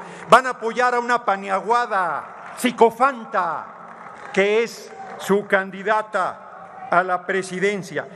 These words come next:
Vienen a hablar aquí de Veracruz, sesenta y un mil millones de pesos para Veracruz e ilamita-, ilimitado presupuesto para apoyar al pueblo de Veracruz como nunca.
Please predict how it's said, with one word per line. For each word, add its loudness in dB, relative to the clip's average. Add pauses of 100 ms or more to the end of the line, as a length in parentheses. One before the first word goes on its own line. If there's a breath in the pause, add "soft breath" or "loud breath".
(200 loud breath)
Vienen 2
a 4
hablar 0
aquí -4
de 2
Veracruz, 0
sesenta 0
y -8
un -6
mil 0
millones 2
de -2
pesos 2
para 0
Veracruz 0 (380 loud breath)
e 10
ilamita-, 2
ilimitado 2
presupuesto 0
para 2
apoyar 2
al -4
pueblo -2
de 0
Veracruz -2
como 2
nunca. -4